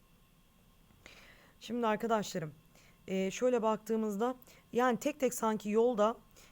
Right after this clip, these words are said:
e, bir şey toplaya toplaya gidiyorsunuz. Sanki size birisi iz bırakmış. <clears throat> Ve bu izi bıraktığı için siz sanki o yola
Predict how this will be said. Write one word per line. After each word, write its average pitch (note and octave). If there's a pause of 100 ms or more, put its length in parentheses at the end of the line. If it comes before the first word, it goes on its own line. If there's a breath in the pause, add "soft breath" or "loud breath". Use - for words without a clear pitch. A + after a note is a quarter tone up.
(120)
e, F#3
bir G3+
şey C#4
toplaya A#3
toplaya D#3+
gidiyorsunuz. C#3 (1600 loud breath)
Sanki C4+
size G#3
birisi A3
iz G#3
bırakmış. C#3+ (720)
<clears throat> -
Ve G#3+
bu D4+
izi G#3
bıraktığı A3+
için C4+
siz -
sanki B3+
o B3
yola A3+